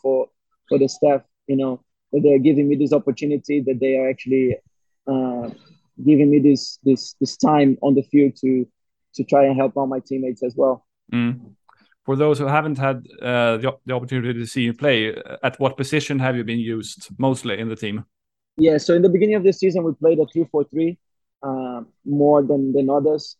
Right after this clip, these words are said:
Speaker 1: Uh, so I was one of the two guys in the center of the park there, in, in one of the four in, in midfield. But then we kinda changed it up sometimes to a four four two, a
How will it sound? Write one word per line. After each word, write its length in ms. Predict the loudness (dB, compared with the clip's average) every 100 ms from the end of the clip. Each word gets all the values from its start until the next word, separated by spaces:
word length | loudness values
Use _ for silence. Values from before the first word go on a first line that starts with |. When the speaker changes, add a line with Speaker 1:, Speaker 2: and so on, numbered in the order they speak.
| -10
Speaker 1:
Uh, 420 | -8 -4 -4 -6 -10 _ _ _
so 200 | 2 4
I 40 |
was 200 | 6 4
one 140 | 0 -4
of 120 | -4
the 100 | -6
two 260 | -2 -2
guys 240 | 0 -2 -2
in 80 | -6
the 60 |
center 360 | -6 -10 -4 -2
of 120 | -2
the 100 | -2
park 280 | 0 -2 0 -2
there, 220 | -2 -2 _ _ _ _ -6
in, 200 | -6 -2
in 120 | -2
one 160 | 0
of 100 | 0
the 80 | -2 0
four 300 | 4 4 4 _ _ _ _ -4
in, 280 | -2 -2 -2
in 160 | 0
midfield. 500 | 2 0 2 2 2
But 160 | 2 2
then 200 | 4 2
we 100 | 2
kinda 500 | 2 2 4 2 0 _ _ _ _
changed 240 | -4 -2 0
it 100 | 0
up 140 | 0
sometimes 460 | -4 -6 -4 -6 -2
to 100 | -2
a 40 |
four 220 | 0 -2 0
four 120 | -2 -2
two, 360 | 2 6 6
a 40 | 2